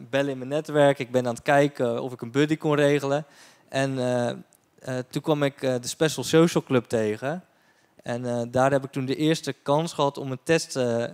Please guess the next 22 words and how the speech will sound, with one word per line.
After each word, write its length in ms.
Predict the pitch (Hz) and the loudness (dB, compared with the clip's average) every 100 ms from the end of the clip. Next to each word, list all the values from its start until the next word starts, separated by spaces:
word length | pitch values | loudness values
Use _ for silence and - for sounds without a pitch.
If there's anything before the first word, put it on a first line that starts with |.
| 139 | -6
ritje, 320 | 123 139 - 127 | 0 0 0 -4
noem 140 | 123 | -4
ik 80 | 120 | -4
het 100 | 120 | -4
maar 140 | 120 | -2
even, 360 | 113 113 123 147 _ _ _ - | -2 -4 -8 -10 _ _ _ -10
eh, 160 | 120 | -6
met 240 | 120 131 143 | -2 0 0
een 120 | 120 | 2
buddy 300 | 131 147 160 | 2 2 0
te 100 | 147 | -2
kunnen 280 | 151 143 131 | 0 0 2
doen 260 | 135 131 | 0 0
tijdens 380 | - 135 131 127 | 0 2 2 -2
de 300 | - 123 120 | -2 0 0
Utrecht 360 | - 151 127 117 | -2 -6 -4 -4
Singelloop. 600 | - 135 107 98 98 - _ _ _ _ _ _ | -4 -4 -2 -2 -6 -10 _ _ _ _ _ _
Dus 120 | 117 | -12
eigenlijk 360 | 120 131 131 127 | -2 0 0 0
was, 240 | 123 - | 0 0
eh, 240 | 123 120 | 2 2
eh, 80 | 117 | 0